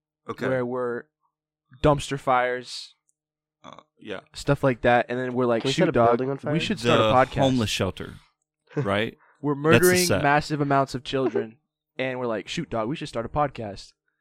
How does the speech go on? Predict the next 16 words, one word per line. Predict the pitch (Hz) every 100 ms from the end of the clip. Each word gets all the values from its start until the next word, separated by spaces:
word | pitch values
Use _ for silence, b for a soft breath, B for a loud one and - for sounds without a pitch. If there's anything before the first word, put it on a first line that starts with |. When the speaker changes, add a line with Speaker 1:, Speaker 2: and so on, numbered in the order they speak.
| _ -
Speaker 2:
So | 156
we | 165
drop | 156 196 208
the |
children | 208 196 175 170 139
and | 131
run. | 120 104 _ _
Speaker 1:
Yeah. | 110 98 87 -
What's | 120 -
left | 139 123 117
of | 101
the |
children | - 90 85 82
and | 87
run. | 82 82 80 -
Speaker 2:
<laughs> | - -